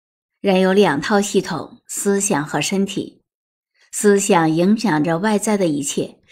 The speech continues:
也包括影响着我们身体的各种状况。不同的情志对应不同的器官，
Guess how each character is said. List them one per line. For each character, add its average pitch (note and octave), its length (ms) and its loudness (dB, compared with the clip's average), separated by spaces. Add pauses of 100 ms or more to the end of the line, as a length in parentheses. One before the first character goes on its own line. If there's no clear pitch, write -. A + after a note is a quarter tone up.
(200)
也 F#3+ 180 4
包 F#3+ 240 2
括 G3 240 2
影 F3 220 0
响 F#3+ 180 0
着 F3 120 0
我 F3+ 100 2
们 D#3 120 0
身 A3 260 -2
体 A3 140 -2
的 D3 120 -6
各 A3 120 -4
种 F#3 160 -4
状 G3 240 -2
况。 - 360 -12 (1300)
不 G#3 180 8
同 F#3+ 220 2
的 F#3 80 4
情 F3+ 300 0
志 G3 180 4
对 G#3 160 6
应 G3 220 2
不 A3+ 140 2
同 E3+ 200 -2
的 E3+ 80 0
器 F#3 220 -4
官， F3 360 -4